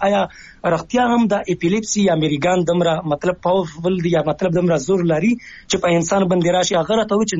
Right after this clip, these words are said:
نه، دا یو، یو ټکی استعمال کړه چې دا منټل ډیزیز ده، یعنی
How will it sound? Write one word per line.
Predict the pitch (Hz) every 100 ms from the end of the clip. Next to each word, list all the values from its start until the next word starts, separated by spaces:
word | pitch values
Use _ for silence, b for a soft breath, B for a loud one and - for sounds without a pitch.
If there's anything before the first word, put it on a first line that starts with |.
| 175
نه، | 226
دا | 170 185 185
یو، | 202 226 - b b
یو | 170 170 180 208
ټکی | 214 226 214
استعمال | - 196 226
کړه | 240
چې | 175
دا | 202 170 180
منټل | 220 180 147
ډیزیز | 135 135 139 -
ده، | 143
یعنی | 170 175